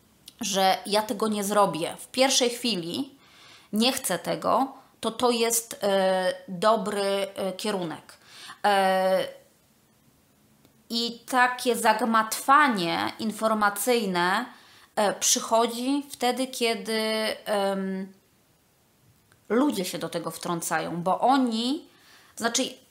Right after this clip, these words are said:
nie wiem, czego oczywiście t-, dotyczy ta decyzja, ale, e, mam wrażenie, że ludzie, e, wokół ciebie chcą mieć wpływ na twoją decyzję,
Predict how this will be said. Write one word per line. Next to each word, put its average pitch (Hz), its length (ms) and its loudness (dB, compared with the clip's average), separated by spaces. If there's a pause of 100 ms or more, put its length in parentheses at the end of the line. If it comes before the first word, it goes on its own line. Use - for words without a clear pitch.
(100)
nie 240 160 2
wiem, 269 140 2
czego 247 200 2
oczywiście 247 420 0
t-, - 180 -10
dotyczy 208 480 0
ta 170 140 -4
decyzja, 165 680 -6 (400)
ale, 208 640 4
e, 196 320 0
mam 240 260 2
wrażenie, 240 800 2 (120)
że 208 500 2 (180)
ludzie, 208 720 0 (420)
e, 190 280 -4
wokół 226 440 -4
ciebie 196 640 -2
chcą - 340 0
mieć 247 300 -2
wpływ - 580 -2
na 180 100 0
twoją 214 380 -4
decyzję, 196 720 -2